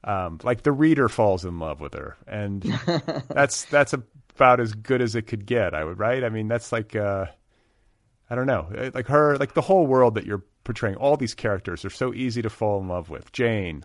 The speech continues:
Speaker 1: Lou, Philly, you know,
Speaker 2: Right.
Speaker 1: these are people that,
Speaker 2: Um,
Speaker 1: uh, <laughs> that I have great affection for after reading the book. And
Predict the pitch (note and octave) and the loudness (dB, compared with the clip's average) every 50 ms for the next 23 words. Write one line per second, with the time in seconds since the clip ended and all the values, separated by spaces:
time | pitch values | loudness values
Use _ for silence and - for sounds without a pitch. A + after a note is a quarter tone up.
0 | _ - A2 B2 B2 A#2 A2 G2+ E2+ D2 - - _ - - B2+ A#2+ A2+ G2+ F#2+ | _ -8 -4 -2 0 0 0 0 -2 -4 -8 -10 _ -4 0 0 0 2 0 -2
1 | E2+ D#2 C#2+ C#2+ - _ _ _ _ _ _ _ _ _ _ _ _ _ _ _ | -4 -4 -6 -8 -12 _ _ _ _ _ _ _ _ _ _ _ _ _ _ _
2 | _ - G#2 G2+ G2+ G2 G2 G2 G#2 G2+ A#2+ A#2 G#2 B2+ C3 A#2+ - C#3+ - - | _ -6 -6 -4 -2 -2 -2 -2 -4 -4 -4 -4 -2 -4 -4 -4 -6 -8 -6 -4
3 | D3 C#3 C3 _ - B2+ B2 B2 A2+ - A#2 A2+ - A2 A2 G#2+ G#2 G#2 G2+ G2+ | -4 -4 -4 _ -4 -4 -4 -4 -4 -2 -2 -2 0 0 -2 -2 -2 -2 -2 -2
4 | - C#3 - - - A#2 A2+ A2+ A#2 A#2 B2 A#2+ A#2 E3+ D3 B2+ B2 A#2 A2 - | -4 -6 -6 -4 -6 -2 0 2 2 4 2 2 2 2 2 2 2 2 0 2
5 | B2+ A#2 A2 - - A2 G#2 - G2+ F#2 E2+ E2+ E2+ - - G2 F#2+ G2 G2 F#2 | 0 0 0 -2 -8 -8 -6 -6 -4 -2 -2 -2 -2 -2 -4 -6 -4 -4 -4 -4
6 | F#2+ F2+ F2 E2+ F#2 G2 F#2+ F2+ D#2+ D#2+ _ - E2+ E2+ E2 | -6 -8 -8 -6 -4 -2 -2 -2 -4 -6 _ -8 -8 -8 -8